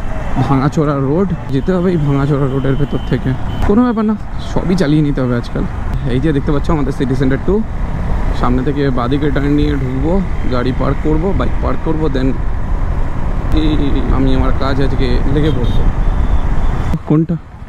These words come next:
একটুখানি গন্ডগোল হয়ে গেছে, অনেকদিন ধরে আসিনি তো না, তো I think ওটা সামনেটা বন্ধ করে দিয়েছে। ও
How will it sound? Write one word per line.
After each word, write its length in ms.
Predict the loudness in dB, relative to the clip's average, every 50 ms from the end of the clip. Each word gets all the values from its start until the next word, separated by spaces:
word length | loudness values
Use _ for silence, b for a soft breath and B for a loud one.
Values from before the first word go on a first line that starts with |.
| -14 -14 -12 -12 -12 -10 -10 -8 -6 -6 -8 -6 -8 -8 -8 -8 -10 -8 -8
একটুখানি 340 | -2 0 0 0 2 0 0
গন্ডগোল 340 | 0 0 0 0 0 0
হয়ে 80 | 0 -2
গেছে, 120 | -4 -4
অনেকদিন 320 | -6 -6 -6 -6 -6 -4 -4
ধরে 140 | -2 -2 -2
আসিনি 340 | -4 -4 -6 -2 -2 -2
তো 100 | 0 0
না, 160 | 0 0 0 -2 -4 -8 -12 -12 -12 -10 -8 -8 -6 -6 -4 -4 -4 -4 -2 0
তো 200 | 0 0 2 0
I 100 | 0 0
think 180 | 0 0 0
ওটা 160 | 0 -2 -2
সামনেটা 360 | -2 -4 -4 -4 -2 -2 -2 -2
বন্ধ 220 | -2 -2 -2 -2
করে 180 | -2 -2 -4 -4
দিয়েছে। 360 | -4 -4 -4 -4 -4 -6 -6 -6 -6 -6 -6 -6 -6 -4 -4 -4 -4 -4 -4 -4 -4 -4 -4 -4 -4 -4 -4 -4 -4 -4 -4 -4 -4 -4 -4 -2 -2
ও 180 | 0 0 0